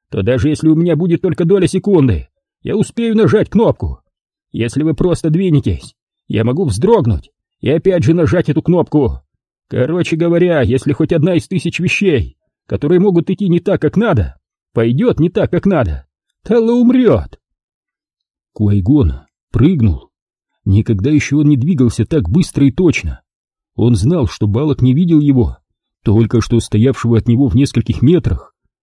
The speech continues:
а в следующий момент уже оказавшегося в воздухе рядом с ним. С хирургической точностью Куайгон ударил световым мечом сверху вниз, срезав палец Балага.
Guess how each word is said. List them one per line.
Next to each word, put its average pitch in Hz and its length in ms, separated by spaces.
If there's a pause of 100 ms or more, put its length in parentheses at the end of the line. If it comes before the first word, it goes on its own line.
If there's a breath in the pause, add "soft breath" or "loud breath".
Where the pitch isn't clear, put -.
(220)
а 107 140
в - 60
следующий 123 480
момент 113 460 (380)
уже 110 240
оказавшегося 139 720
в 107 40
воздухе 123 440
рядом 110 280
с - 120
ним. 139 320 (920)
С - 160
хирургической 107 760
точностью 110 720 (380)
Куайгон 110 440
ударил 123 300
световым 127 440
мечом 123 380
сверху 123 440
вниз, 117 420 (360)
срезав - 640
палец 131 360
Балага. 110 540